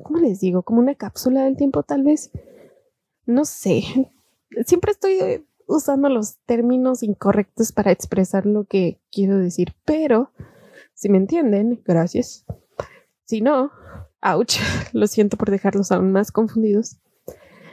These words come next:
El caso es de que... Ay, el caso... Cuenten cuántas veces he dicho "el caso", porque ya estoy harta de eso, pero no puedo quitarlo. <laughs> Ok.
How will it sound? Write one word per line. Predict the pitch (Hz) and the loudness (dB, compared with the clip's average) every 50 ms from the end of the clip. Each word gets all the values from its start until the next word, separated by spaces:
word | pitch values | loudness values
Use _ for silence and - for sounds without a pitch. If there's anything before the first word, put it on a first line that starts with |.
| - _ _ | -20 _ _
El | - 226 233 | -6 -6 0
caso | - 269 262 277 | 0 2 2 2
es | 285 269 | -2 0
de | 285 277 | -2 -2
que... | - - 269 277 285 294 294 294 294 294 294 - - _ _ _ _ _ _ _ _ _ _ | 0 0 0 0 2 2 2 2 2 0 0 -2 -6 _ _ _ _ _ _ _ _ _ _
Ay, | _ 202 226 240 - | _ 2 2 2 2
el | - 214 220 | -2 -4 -4
caso... | - - 226 220 - 214 202 - _ _ _ - - - _ _ _ _ _ _ _ _ _ - _ | -2 -2 -2 0 2 0 -2 -2 _ _ _ -18 -18 -18 _ _ _ _ _ _ _ _ _ -20 _
Cuenten | - 330 330 330 359 330 311 | -2 -2 0 0 0 -2 0
cuántas | 302 311 294 - 277 269 | -2 -2 0 0 0 0
veces | 254 262 262 262 262 - | 0 -2 -2 -2 -2 0
he | 277 269 262 262 | 0 0 0 0
dicho | - 247 240 - - 262 - - | 0 -2 -2 0 0 0 0 0
"el | - 190 190 - | 0 0 0 0
caso", | _ - 170 123 - - - 190 - - - - - - - - - _ | _ -4 -4 -2 0 0 -2 -2 -2 -10 -16 -16 -14 -14 -16 -16 -20 _
porque | _ 202 202 - 214 | _ -6 -2 0 0
ya | 196 214 | 0 0
estoy | 220 - - 208 185 | -2 0 0 -2 -2
harta | 175 - - 185 | -2 -2 -2 -2
de | 165 - | -2 0
eso, | - - - - - - - - - - _ _ _ _ _ _ _ _ _ _ | -2 -4 -4 -8 -10 -14 -20 -20 -20 -20 _ _ _ _ _ _ _ _ _ _
pero | _ 202 202 196 | _ -4 -2 0
no | 208 208 | 0 0
puedo | 190 - 180 175 | -2 -2 -6 -4
quitarlo. | - - - 143 - - - - _ _ _ _ | -4 -2 -2 -2 -2 -2 -4 -6 _ _ _ _
<laughs> | - - 233 233 233 240 233 - - - - _ _ | -2 0 2 2 2 0 -2 -4 -6 -10 -14 _ _
Ok. | - 247 - | -2 0 2